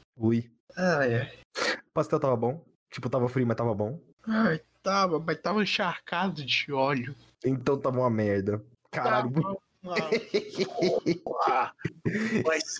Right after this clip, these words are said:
Speaker 2: que ódio.
Speaker 1: Mas é foda, né, velho? Porque a gente meio que fica refém do, do, do,
Speaker 2: Não, não,
Speaker 1: do
Speaker 2: não.
Speaker 1: pessoal.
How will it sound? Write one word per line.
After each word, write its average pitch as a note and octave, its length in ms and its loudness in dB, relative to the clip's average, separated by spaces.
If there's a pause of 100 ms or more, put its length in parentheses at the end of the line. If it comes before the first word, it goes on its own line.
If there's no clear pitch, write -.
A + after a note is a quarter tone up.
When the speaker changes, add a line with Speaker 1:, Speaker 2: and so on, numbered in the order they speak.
(140)
Speaker 2:
que D3 220 0
ódio. D3+ 960 0
Speaker 1:
Mas G#3+ 220 0
é G#3+ 100 4
foda, E3+ 440 0
né, D3+ 120 2
velho? A#2+ 200 2
Porque C3+ 140 -2
a C#3+ 40 6
gente D#3 220 0
meio D3+ 140 2
que - 100 -12
fica D#3 200 -2
refém C#3 640 2
do, F#2+ 380 2
do, F2 260 -2
do, D3 80 -4
Speaker 2:
Não, C4+ 80 4
não, G#3 140 2
Speaker 1:
do F#3+ 80 -2
Speaker 2:
não. G#3 60 2
Speaker 1:
pessoal. G#2 720 0